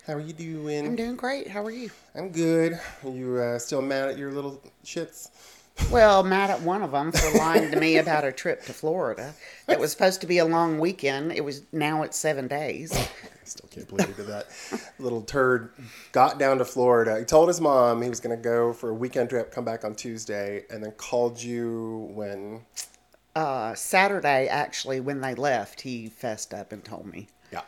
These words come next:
Speaker 1: that he would not be coming back till the following Saturday. It's like, man.
Speaker 2: 'Cause he knew I'd say no.
Speaker 1: A,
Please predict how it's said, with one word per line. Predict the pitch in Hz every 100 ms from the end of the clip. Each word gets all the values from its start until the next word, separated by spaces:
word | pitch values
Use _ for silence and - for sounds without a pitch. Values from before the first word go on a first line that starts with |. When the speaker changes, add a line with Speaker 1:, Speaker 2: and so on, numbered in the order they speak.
| _ -
Speaker 1:
that | 110 107
he | 113
would | 107
not | 107
be | 107
coming | 120 101
back | 101 101
till | - 107 98 98
the | 101
following | - 92 82 85
Saturday. | - - 90 87 117 - _ _ _ - _ _ _ _ _ _
It's | -
like, | 101 95 -
man. | 110 113 123 123 127 127 127 127 127 123
Speaker 2:
'Cause | 220
he | 196 190
knew | 208
I'd | 185 160
say | - 135
no. | 131 180 - 254 269
Speaker 1:
A, | 156